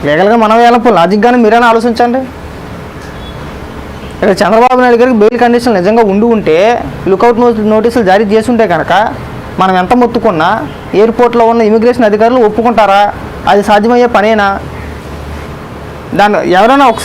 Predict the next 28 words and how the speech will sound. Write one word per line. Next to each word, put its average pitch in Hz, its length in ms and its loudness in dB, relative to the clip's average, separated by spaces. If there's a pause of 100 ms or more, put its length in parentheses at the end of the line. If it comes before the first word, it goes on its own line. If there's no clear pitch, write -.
(120)
క-, 208 120 4
లాజిక్‌గా 247 360 4
ఆలోచించండి, 208 400 0
మీరైనా 247 280 2
ఆలోచించండి. 156 460 -4 (2250)
ఇప్పుడు 180 200 -2
నా 233 160 4
పైన 208 200 2
ఒక 233 100 0
కేసు 226 280 0
ఉందండి, 170 440 0
నా 175 120 0
పైన 202 180 2
లుక్-, 202 280 2
లుకౌట్ 202 280 2
నోటీసులు 208 360 -2
జారీ 185 200 2
చేసి 190 200 -2
ఉన్నాయి, 160 200 0
లేదంటే 190 280 0
నేను 214 140 2
బెయిల్ 180 220 0
పైన 202 180 0
ఉన్నాను, 156 320 -2
నేను 175 160 -2
విదేశాలకు 190 420 2
వెళ్ళకూడదని 185 420 0
చెప్పని 175 340 -2